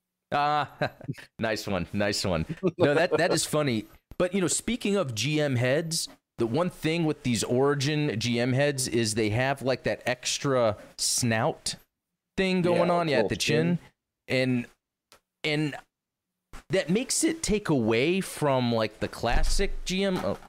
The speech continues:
Speaker 1: look. So it's like, what if I could, like, switch the heads?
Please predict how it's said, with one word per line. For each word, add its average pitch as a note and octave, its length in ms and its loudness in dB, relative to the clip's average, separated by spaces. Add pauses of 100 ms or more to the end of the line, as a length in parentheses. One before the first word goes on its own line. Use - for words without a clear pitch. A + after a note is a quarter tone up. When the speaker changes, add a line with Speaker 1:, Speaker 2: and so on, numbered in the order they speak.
(100)
Speaker 1:
look. D#3 220 -2
So D3+ 200 0
it's - 120 -2
like, C3 280 -2 (720)
what D#3+ 200 0
if F3 160 -2
I D3+ 240 2
could, D3 300 -2
like, A2+ 340 0 (1160)
switch - 580 -2
the B2 100 0
heads? C3 640 0